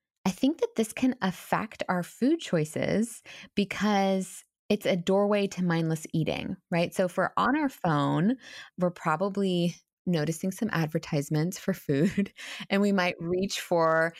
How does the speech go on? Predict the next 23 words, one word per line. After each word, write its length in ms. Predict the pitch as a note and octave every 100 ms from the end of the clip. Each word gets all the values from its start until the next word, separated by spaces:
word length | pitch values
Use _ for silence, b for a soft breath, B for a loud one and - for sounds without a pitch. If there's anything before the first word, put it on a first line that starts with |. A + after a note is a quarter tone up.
| B B
you 80 | G3
know, 240 | F#3 F3
the 140 | F3
chips 880 | G3 - G3 E3 - - - - - - B B
or 260 | F#3+ F#3+ F3+
the 100 | F3+
sugary 720 | - G3 E3+ F3+ E3+ E3 E3
something. 840 | - E3 E3 E3 D3+ D3 D3+ G3+ - B B -
And 640 | F#3+ F3+ E3+ E3 D#3+ E3 -
we're 100 | F#3+
just 260 | F3+ F#3+ -
sitting 300 | E4 F4+ A#3
there 180 | F3 E3+
and 160 | F#3
we're 100 | F#3
consuming 1200 | F#3 - F#3+ F3+ - - A#3 C4+ A#3+ F3+ E3+ E3+ E3+ b b -
this 240 | F#3 -
food 300 | - B3+ G#3+
while 160 | F3+ E3
we're 100 | E3+
consuming 460 | F3 F3+ - F#3+
all 100 | F3
this 180 | E3+ E3+